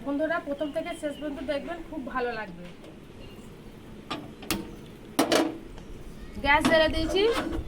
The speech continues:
এখানে কড়াই বসিয়ে দিয়েছি, কড়াইয়ে জল দিয়ে দিচ্ছি, দিয়ে দিচ্ছি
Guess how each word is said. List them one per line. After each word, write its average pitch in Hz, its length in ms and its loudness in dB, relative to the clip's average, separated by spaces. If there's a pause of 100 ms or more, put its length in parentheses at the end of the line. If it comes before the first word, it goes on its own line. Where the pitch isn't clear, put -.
(140)
এখানে 302 200 2 (100)
কড়াই 285 340 6
বসিয়ে 311 340 2
দিয়েছি, 320 320 0 (2000)
কড়াইয়ে 302 400 8
জল 294 160 8 (100)
দিয়ে 302 180 4
দিচ্ছি, 320 300 2 (3500)
দিয়ে 302 180 4
দিচ্ছি 320 180 4